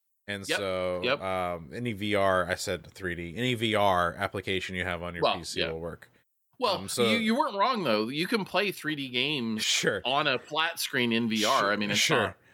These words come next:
Speaker 1: Well, but I
Speaker 2: you know.
Speaker 1: mean, like, specifically, like, there's stuff that I think you can get from, like, Itch, and there's stuff that you can get, um, I think, from a
Speaker 2: Yes.
Speaker 1: few other places that are V R games that you can also play when you have this, con-, you know,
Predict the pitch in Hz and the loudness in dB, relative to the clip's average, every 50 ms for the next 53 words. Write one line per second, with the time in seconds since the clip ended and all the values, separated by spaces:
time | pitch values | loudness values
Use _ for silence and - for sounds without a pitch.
0 | - _ - 185 214 220 208 202 170 214 208 202 214 214 202 185 185 190 185 - | -14 _ 0 2 2 2 2 2 2 2 2 4 4 2 2 2 2 0 0 0
1 | - 175 165 - 208 190 190 190 175 160 151 - - 135 123 - - 156 143 - | 0 -2 0 2 2 2 4 2 4 2 2 2 2 0 0 0 0 0 2 2
2 | 143 127 123 127 - 143 131 - - 143 131 127 123 123 117 - 127 113 113 110 | 2 2 2 2 2 0 -2 0 0 0 2 2 2 2 2 2 0 2 2 0
3 | - - - 120 117 117 113 - - - - - - 131 123 120 120 113 - - | 0 0 2 4 4 4 4 2 2 2 2 2 2 0 0 2 0 0 0 2
4 | - 131 123 - 135 123 120 104 113 107 107 107 98 123 117 110 110 - - - | 2 2 2 4 2 0 0 -2 -2 -4 -6 -2 2 4 4 4 4 0 -2 -2
5 | 113 110 107 107 104 98 90 110 - - 120 107 107 107 104 101 - - 123 117 | 0 0 0 0 -2 -2 -6 -8 -8 -8 -4 -2 -2 -2 -2 -2 -2 -2 0 2
6 | 110 110 110 110 101 - - 101 98 95 90 - 104 98 95 90 - - 107 101 | 2 2 0 -2 -2 -2 -2 0 0 0 -2 -2 -4 -4 -4 -4 -2 0 2 2
7 | 101 98 92 92 101 104 101 98 101 104 101 101 95 87 101 98 104 104 101 95 | 2 0 0 -2 0 0 2 4 4 4 4 2 2 0 0 2 2 2 0 0
8 | 87 90 87 - - 95 92 95 - 98 87 92 95 95 92 - - 92 80 - | -2 -4 -6 -6 -6 -6 -4 -4 -6 -4 -2 0 0 0 0 -2 -4 -6 -6 -4
9 | - 101 95 95 95 92 92 90 87 92 - - 98 95 92 90 92 90 82 90 | 0 0 2 2 2 2 0 -2 -4 -8 -8 -10 -6 -4 -2 0 0 0 0 0
10 | 87 - - - 90 76 - 92 98 90 80 80 80 | -2 -2 -4 -4 -6 -4 -4 -2 0 0 0 -2 -4